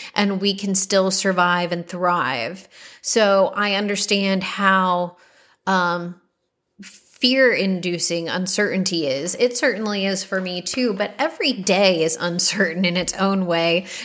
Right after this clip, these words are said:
You know, when we run a retail business that relies on people to walk in the door and the phone to ring, uh, there's plenty of days when that doesn't happen as much, <laughs> and it's very fear-inducing. So perhaps maybe in the position in the world that I'm in,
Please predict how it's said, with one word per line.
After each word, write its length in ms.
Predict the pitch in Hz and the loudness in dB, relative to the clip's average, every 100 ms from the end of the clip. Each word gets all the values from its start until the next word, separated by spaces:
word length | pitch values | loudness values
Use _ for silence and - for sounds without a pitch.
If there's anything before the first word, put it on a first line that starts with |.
| - | -2
You 120 | 220 | 0
know, 60 | |
when 180 | 202 196 | 2 0
we 120 | 208 | 0
run 280 | 202 214 226 | 0 2 2
a 80 | 214 | 2
retail 420 | 190 214 - 202 | 0 -2 2 2
business 500 | 190 196 190 185 185 | 2 0 0 0 0
that 180 | - 156 | -2 0
relies 540 | 185 180 190 190 180 | 0 2 4 4 2
on 220 | 170 170 175 | 0 -2 -2
people 300 | 277 269 202 | -2 2 2
to 80 | |
walk 320 | 196 196 240 240 | 4 2 2 0
in 80 | |
the 100 | 190 | 0
door 380 | 180 208 214 196 | -2 -2 2 2
and 160 | 180 175 | 0 -2
the 60 | |
phone 400 | 190 220 233 240 202 | -2 2 2 2 0
to 80 | |
ring, 560 | 190 208 202 190 185 190 - - - - - 202 | 0 2 2 0 -4 -8 -12 -20 -20 -20 -6 -2
uh, 160 | 202 | 0
there's 180 | 202 240 | 2 0
plenty 400 | 240 294 285 277 | 0 0 0 0
of 60 | 233 | 2
days 280 | 233 226 | 4 4
when 100 | 214 | 2
that 180 | 185 202 | 0 0
doesn't 240 | 220 226 190 | 0 0 0
happen 540 | 196 247 240 196 202 | 0 0 0 0 0
as 180 | 196 196 | -2 -2
much, 460 | 196 190 185 - 190 - | 0 -2 -2 -4 -6 -10
<laughs> 120 | - | 0
and 1160 | 262 269 240 196 196 196 190 214 403 302 - 208 | 0 0 -6 -4 -4 -6 -8 -4 -2 -2 -2 0
it's 120 | 247 | 0
very 480 | 214 165 175 175 202 | -2 -2 0 0 -2
fear-inducing. 1000 | 196 254 285 214 190 185 180 185 175 180 | -4 -4 0 0 0 0 0 -2 -2 -2
So 380 | - 220 208 196 - - _ | 0 2 0 -2 -12 -18 _
perhaps 560 | 254 240 247 240 214 226 | -2 0 2 0 -2 -2
maybe 400 | 208 208 202 175 | 0 0 0 0
in 160 | 185 | -2
the 100 | 180 | -4
position 540 | 180 196 196 202 202 190 | -4 -2 0 0 0 0
in 80 | |
the 100 | 180 | -2
world 560 | 175 180 196 190 180 180 | -2 -2 2 4 4 2
that 300 | 185 180 185 | -2 -2 2
I'm 320 | 180 196 190 | 2 2 2
in, 420 | 156 170 160 175 | 0 0 0 -2